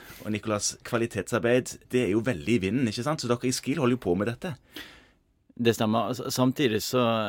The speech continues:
Speaker 2: er vi veldig opptatt av at legenes egne data er private data.
Speaker 1: Ja.
Speaker 2: Og ingen er nødt til å dele sine data. De kan fint ta med sin rapport og se på den selv.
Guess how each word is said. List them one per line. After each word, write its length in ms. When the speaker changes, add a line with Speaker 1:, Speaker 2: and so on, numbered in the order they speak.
Speaker 2:
er 220
vi 180
veldig 320
opptatt 400
av 80
at 80
legenes 540
egne 340
data 460
er 400
private 500
data. 300
Speaker 1:
Ja. 140
Speaker 2:
Og 320
ingen 540
er 80
nødt 160
til 120
å 40
dele 220
sine 240
data. 280
De 160
kan 280
fint 400
ta 120
med 220
sin 220
rapport 520
og 80
se 160
på 160
den 120
selv. 280